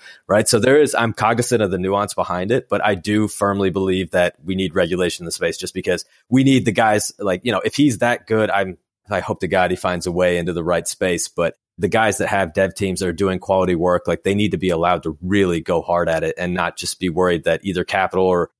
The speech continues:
unnecessary harms coming to the space by a bunch of jokers who are just playing around. The other difference between commodity markets and equity markets is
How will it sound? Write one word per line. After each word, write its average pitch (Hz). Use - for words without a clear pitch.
unnecessary 98
harms 90
coming 87
to 82
the 82
space 104
by 90
a -
bunch 92
of 87
jokers 87
who 87
are 80
just -
playing 87
around. 85
The 143
other 196
difference 131
between 110
commodity 107
markets 101
and 92
equity 98
markets 87
is 87